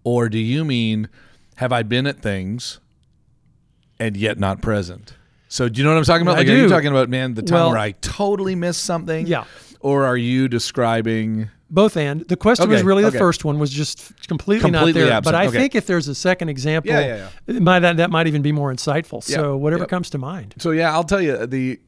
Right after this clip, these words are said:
Speaker 1: couple of quick thoughts come to mind. The first one is, I, I think Andrea would, would, would talk about this. Uh,
Speaker 2: Birth of a
Speaker 1: I
Speaker 2: child?
Speaker 1: No,
Speaker 2: No?
Speaker 1: I was, I was at all those.
Speaker 2: Okay.
Speaker 1: I was at all those.
Speaker 2: <laughs> Fully present.
Speaker 1: But yeah, no. But
Speaker 2: Uh.
Speaker 1: there, there were a number of times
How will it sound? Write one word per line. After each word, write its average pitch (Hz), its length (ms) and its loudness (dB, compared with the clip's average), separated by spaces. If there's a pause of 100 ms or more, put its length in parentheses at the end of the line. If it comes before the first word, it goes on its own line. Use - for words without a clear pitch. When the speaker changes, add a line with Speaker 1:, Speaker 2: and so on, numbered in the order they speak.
(140)
Speaker 1:
couple 139 200 -2
of 117 60 -10
quick 113 200 -8
thoughts 107 300 -4
come 110 180 -8
to 101 60 -6
mind. 98 360 -8
The 120 100 -4
first 156 280 -2
one 120 180 0
is, 107 220 -2
I, 135 100 -10
I 123 180 -6
think 127 160 -4
Andrea 113 320 -2
would, 101 300 -6
would, 110 240 -4
would 110 200 -2
talk 104 260 0
about 101 220 -2
this. 101 280 -4 (460)
Uh, 104 440 -2 (720)
Speaker 2:
Birth 170 200 2
of 170 100 -2
a 170 40 -2
Speaker 1:
I - 20 -2
Speaker 2:
child? 196 420 0 (220)
Speaker 1:
No, 139 360 0
Speaker 2:
No? 185 180 4
Speaker 1:
I - 40 4
was, 240 80 2
I 123 100 2
was 110 120 -2
at 113 80 2
all 117 180 4
those. 120 380 0
Speaker 2:
Okay. 131 160 -6
Speaker 1:
I - 40 -10
was 107 140 -4
at 110 60 -6
all 117 160 -2
those. 110 260 -8
Speaker 2:
<laughs> - 20 -20
Fully 196 240 -10
present. - 360 -16 (120)
Speaker 1:
But 139 160 2
yeah, 131 260 0
no. 110 240 -2 (300)
But 143 240 -2
Speaker 2:
Uh. - 20 -12
Speaker 1:
there, 156 220 2
there 160 160 2
were 170 140 4
a 160 60 4
number 139 260 0
of 117 100 -2
times 110 420 -6